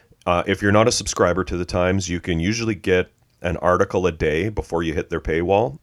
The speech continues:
and I would encourage everyone to read Jim's excellent piece on Robert. Uh, it talks about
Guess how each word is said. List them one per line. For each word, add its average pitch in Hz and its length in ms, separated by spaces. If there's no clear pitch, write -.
and 82 180
I 92 100
would 95 200
encourage 85 400
everyone 85 340
to - 80
read 80 220
Jim's 85 320
excellent 76 420
piece 85 240
on 76 100
Robert. 95 440
Uh, 78 180
it 98 160
talks - 300
about 87 240